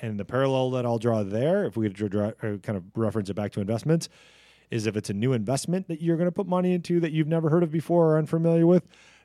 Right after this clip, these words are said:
be very, very, very sure that you understand how that investment works and you understand all of the ins and outs, the goods and bads of it before you put money in there, as opposed to an investment that you've maybe used for the last five to ten years.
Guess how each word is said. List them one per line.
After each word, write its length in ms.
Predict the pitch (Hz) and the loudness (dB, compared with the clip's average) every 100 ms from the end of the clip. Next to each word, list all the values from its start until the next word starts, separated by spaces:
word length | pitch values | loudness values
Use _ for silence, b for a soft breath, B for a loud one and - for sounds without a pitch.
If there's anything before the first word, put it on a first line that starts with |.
| b | b
be 340 | - 110 107 110 | -4 0 0 0
very, 560 | 104 101 131 131 135 | -2 2 4 6 4
very, 280 | 123 127 123 | 2 2 2
very 280 | 123 123 120 | 2 2 2
sure 240 | - 131 | 2 2
that 100 | 113 | 0
you 180 | 120 123 | -2 0
understand 380 | 123 113 - 120 | 0 -2 -2 -2
how 100 | 110 | 0
that 140 | 110 | 0
investment 400 | 107 104 101 110 | 0 -2 -2 -4
works 340 | 95 104 107 - | -2 0 -2 -2
and 120 | 104 | -2
you 120 | 104 | 0
understand 360 | 104 98 113 107 | 0 -2 -4 -2
all 200 | 110 107 | 0 0
of 60 | |
the 140 | 98 101 | 0 -2
ins 120 | 92 | -2
and 100 | 104 | -2
outs, 200 | 104 - | -4 -4
the 60 | 95 | -4
goods 200 | 104 98 | -6 -4
and 100 | 92 | -4
bads 260 | 101 104 | -4 0
of 100 | 123 | 2
it 120 | 139 131 | 2 0
before 280 | 110 117 | -6 -4
you 80 | 104 | -4
put 160 | 95 110 | -4 -6
money 260 | 107 117 | -2 0
in 100 | 120 | 0
there, 180 | 135 139 | 2 2
as 120 | 110 98 | 0 -4
opposed 280 | 107 101 | -4 -4
to 100 | - | -6
an 60 | 98 | -8
investment 460 | 92 101 - 101 90 | -6 -8 -8 -10 -10
that 80 | |
you've 140 | 104 95 | -12 -8
maybe 200 | 104 95 | -8 -6
used 220 | 95 92 | -6 -6
for 80 | 104 | -8
the 60 | 92 | -8
last 200 | 90 - | -8 -8
five 200 | 90 82 | -8 -8
to 60 | |
ten 220 | 85 90 | -10 -10
years. 340 | 80 71 - | -12 -16 -18